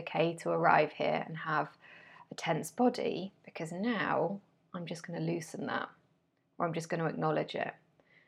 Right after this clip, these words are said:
And even just acknowledging that there is tension or acknowledging that there's stress,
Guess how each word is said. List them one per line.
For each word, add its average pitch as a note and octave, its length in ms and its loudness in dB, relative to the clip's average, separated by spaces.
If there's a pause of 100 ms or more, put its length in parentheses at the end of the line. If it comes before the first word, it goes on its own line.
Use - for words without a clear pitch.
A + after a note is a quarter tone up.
(240)
And G3+ 100 10
even B3 220 10
just C#4+ 200 2
acknowledging G#3 680 6
that - 220 0
there D#3 140 6
is D3+ 120 0
tension G3 880 2 (360)
or E3 100 4
acknowledging G#3+ 600 6
that - 160 2
there's D#3 160 2
stress, - 580 4